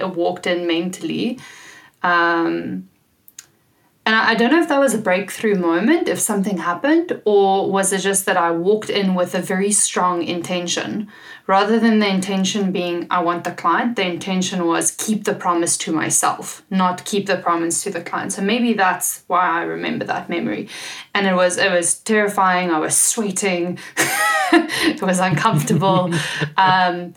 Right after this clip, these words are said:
Speaker 1: but I, but I walked out and I said, "Cool. Um, I know we discussed this, but, um, I still want to increase the hourly rate by, by X. You can let me know if you're happy with that, yes or no."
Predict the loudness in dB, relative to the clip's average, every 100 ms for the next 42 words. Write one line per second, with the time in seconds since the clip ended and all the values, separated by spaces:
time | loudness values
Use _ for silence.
0 | -20 -12 -2 2 4 4 0 0 2 2
1 | 0 0 2 2 2 0 -2 0 -2 -2
2 | -6 -8 0 2 2 0 -2 0 2 2
3 | 0 -2 -6 -8 _ _ _ _ _ _
4 | _ -2 2 2 2 2 2 0 -2 -4
5 | 0 -2 -2 -2 -2 -2 -2 -2 0 2
6 | 4 4 4 2 0 -6 -10 _ _ _
7 | -8 0 0 2 2 2 2 2 0 0
8 | 0 -2 -2 -2 -2 -2 -2 -2 -4 -2
9 | 0 0 0 -2 -2 -2 -2 0 2 0
10 | -4 -4 -2 0 0 0 -2 -2 -4 _
11 | -10 -4 -2 0 0 0 0 -2 -2 -2
12 | -2 0 0 0 -2 -4 -6 -4 -2 -2
13 | 0 0 0